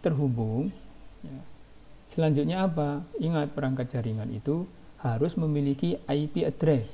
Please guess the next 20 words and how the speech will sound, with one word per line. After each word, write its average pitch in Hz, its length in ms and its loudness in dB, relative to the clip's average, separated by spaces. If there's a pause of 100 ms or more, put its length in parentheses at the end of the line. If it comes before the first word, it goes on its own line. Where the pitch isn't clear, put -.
(140)
alamat 151 640 2
I 143 160 0
P, 120 320 -2 (320)
agar 127 320 0
dia 131 320 6
bisa 143 480 0 (480)
mengirim 160 480 6
dan 135 240 4
menerima 147 640 4
pesan. 110 480 -4 (1500)
Ya, 113 100 -8
mengirim 135 480 2
dan 131 160 2
menerima 120 320 0
pesan. 127 380 -8
Jadi 139 180 4
kalau 151 160 4
tidak 139 320 2
ada 127 160 0
alamat, 131 400 0